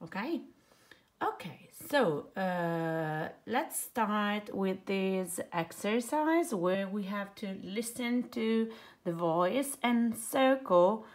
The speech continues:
the objects or the animals that we hear. Ok, so circle the things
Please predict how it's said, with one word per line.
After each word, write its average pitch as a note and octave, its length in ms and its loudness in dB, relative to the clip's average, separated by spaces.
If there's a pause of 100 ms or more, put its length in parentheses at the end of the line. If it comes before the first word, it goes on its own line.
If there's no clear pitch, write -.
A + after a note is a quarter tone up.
(180)
the - 280 -4
objects G3+ 920 2
or A#3+ 640 2
the F3+ 280 -8
animals B3 760 0 (240)
that G3+ 440 -2
we G#3 440 -4 (240)
hear. D#3+ 920 -2 (320)
Ok, D#3 580 -8
so - 380 -10
circle C#4+ 1120 0 (260)
the C#4 160 2 (100)
things A3 580 -2